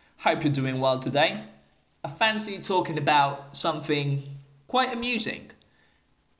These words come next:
British facts and habits. As you all know, British people, we are very unique. Also, especially here in Spain, that you love to make fun of British people. Um,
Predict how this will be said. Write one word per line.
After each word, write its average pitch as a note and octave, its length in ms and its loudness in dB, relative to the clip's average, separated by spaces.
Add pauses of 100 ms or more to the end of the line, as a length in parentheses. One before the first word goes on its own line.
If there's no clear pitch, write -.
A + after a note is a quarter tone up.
(160)
British E3+ 300 0
facts - 640 4 (180)
and - 100 -8
habits. - 600 -8 (640)
As C#3 200 -4
you C3+ 120 0
all C3 140 0
know, C#3+ 300 4
British C#3+ 380 -2
people, D3 640 0
we C#3 220 0
are C3+ 240 2
very D3 240 2
unique. C3 720 -4 (720)
Also, C#3 280 0
especially C#3 600 -2
here C#3+ 240 0
in C3+ 60 -4
Spain, C#3+ 480 0
that A2 240 -6
you G#2+ 380 -4
love B2 300 0
to C3+ 80 -6
make C3 240 -2
fun C#3 420 0 (520)
of - 220 -12
British G#2+ 220 -6
people. - 440 -16 (840)
Um, C#3+ 320 -2